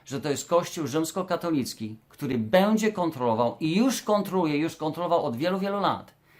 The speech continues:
ten cały świat. Ale to jeszcze im nie wystarcza. Oni chcą, aby kontrolować każdy umysł,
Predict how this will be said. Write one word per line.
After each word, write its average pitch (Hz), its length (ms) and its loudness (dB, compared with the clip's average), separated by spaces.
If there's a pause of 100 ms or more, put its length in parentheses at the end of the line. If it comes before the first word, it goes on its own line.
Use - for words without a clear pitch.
(180)
ten 135 160 0
cały 139 340 2
świat. 120 440 -2
Ale 127 200 0
to 139 100 -8
jeszcze 190 320 -2
im 196 80 -2
nie 190 120 -2
wystarcza. 175 640 -2
Oni 135 280 0
chcą, 208 560 0 (220)
aby 135 240 -4
kontrolować 143 720 0 (280)
każdy 220 460 0
umysł, 175 440 0